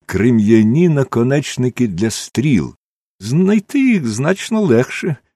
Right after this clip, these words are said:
ніж ключ до цієї загадки. Силувати мозок до праці, коли немає достатнього матеріалу, все одно, що вмикати на повну потужність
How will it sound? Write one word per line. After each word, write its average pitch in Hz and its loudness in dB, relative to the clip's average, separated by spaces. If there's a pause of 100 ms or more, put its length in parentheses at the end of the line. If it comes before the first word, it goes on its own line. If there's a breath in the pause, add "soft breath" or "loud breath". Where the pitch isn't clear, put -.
ніж 113 2
ключ 117 2
до 90 -2
цієї 87 -2
загадки. 71 -12 (420)
Силувати 120 4
мозок 95 2
до 78 -2
праці, 87 -4
коли 82 -4
немає 87 0
достатнього 71 -6
матеріалу, 78 -2 (680)
все - -4
одно, 110 2
що 87 -4
вмикати 85 -2
на 82 -4
повну 78 -2
потужність 80 -6